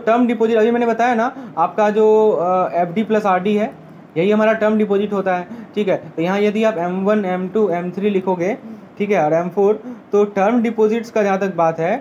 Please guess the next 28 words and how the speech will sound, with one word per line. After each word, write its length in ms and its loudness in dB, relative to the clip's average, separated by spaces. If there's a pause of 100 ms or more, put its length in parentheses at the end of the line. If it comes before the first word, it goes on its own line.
(360)
तो, 200 4
अ, 600 0 (100)
term 180 0
deposit 360 -2
किस 180 -4
में 100 0
किस 180 -4
में 80 -2
आएगा 160 0
बताइए? 260 -2
एफ़डी, 280 0
आरडी 260 2
जो 140 0
है 300 0 (240)
वो 180 2
बहुत 320 0
कम 200 2
ही 60 2
liquidity 440 0
होता 260 0
है, 120 -4 (160)
तो 160 -6
एम 120 0
वन 100 2
में 140 2
तो 60 2
आएगा 280 2
नहीं, 160 -8